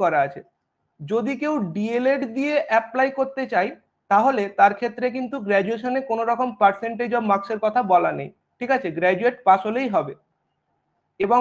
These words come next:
এখানে আর কি বলা আছে? এখানে দেখো আর একটা বলা আছে, যাদের গ্র্যাজুয়েশনে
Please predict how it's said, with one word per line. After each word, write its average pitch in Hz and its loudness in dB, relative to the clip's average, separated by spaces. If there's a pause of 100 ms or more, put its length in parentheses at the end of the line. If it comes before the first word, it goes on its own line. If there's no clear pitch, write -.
এখানে 254 -2 (200)
আর 208 8
কি 262 -4
বলা 233 6
আছে? - -4 (460)
এখানে 247 -2
দেখো 269 2
আর 233 8
একটা 247 -4 (100)
বলা 220 4
আছে, 214 -4 (460)
যাদের 214 2 (160)
গ্র্যাজুয়েশনে 220 0